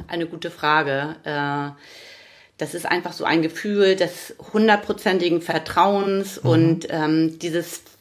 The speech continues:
Speaker 1: Aufeinander verlassen können, in guten <laughs> wie in schlechten Zeiten. Also es ist wirklich ein,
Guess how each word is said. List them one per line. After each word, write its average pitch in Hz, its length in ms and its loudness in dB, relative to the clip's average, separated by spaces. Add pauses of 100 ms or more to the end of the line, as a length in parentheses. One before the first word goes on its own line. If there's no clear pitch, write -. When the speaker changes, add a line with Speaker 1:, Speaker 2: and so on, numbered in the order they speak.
(140)
Speaker 1:
Aufeinander 170 600 2
verlassen 180 580 2
können, 175 580 2 (140)
in 165 160 0
guten 196 280 0
<laughs> 151 100 2
wie 185 80 4
in 147 100 2
schlechten 196 540 2
Zeiten. 165 420 4
Also 160 160 0
es 170 140 -6
ist 165 160 -12
wirklich 185 320 -2
ein, 165 320 4